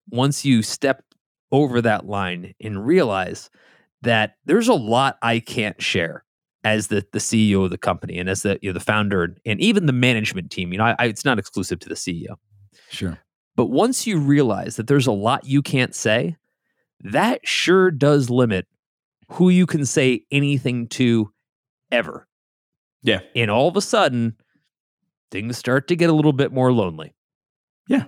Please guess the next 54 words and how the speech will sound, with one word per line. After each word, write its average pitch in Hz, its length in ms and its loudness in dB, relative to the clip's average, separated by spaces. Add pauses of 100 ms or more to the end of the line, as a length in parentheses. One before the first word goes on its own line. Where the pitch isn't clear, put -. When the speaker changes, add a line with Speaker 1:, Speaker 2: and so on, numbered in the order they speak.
(240)
Speaker 2:
And 92 320 2
again, 92 240 2
like, 80 220 -2
you're, 82 220 2
you're 87 80 -6
sitting 101 260 0
in 87 60 4
a 85 60 4
group 85 240 0
of 76 80 -4
people 80 320 2
and 73 100 0
you're 78 80 2
still 82 220 -2
lonely, - 400 -2 (140)
right? 76 200 2
Because 76 340 -2
you 85 220 4
can't 82 320 0
share 78 540 0 (400)
to - 80 0
the 87 100 -4
same 80 240 2
degree 80 340 2
that - 120 -4
they 82 160 2
can. 78 500 2 (400)
Uh, 71 120 0
you 73 200 -2
can't, 73 460 -2
you - 80 -2
know, 71 120 -2 (120)
participate - 520 -2
in - 80 -4
the 76 60 -2
same 85 200 0
types 73 260 -4
of - 60 -10
discussions 80 400 -2
that 73 120 -4
they 76 140 0
can. 71 320 -2
So - 140 -4
you 80 120 4
may 85 100 4
be 80 100 0
surrounded 85 400 2
by 76 120 0
people 80 460 0
and - 120 -4
still 80 180 -2
feel 73 320 0
completely - 1000 -2
isolated. - 520 -8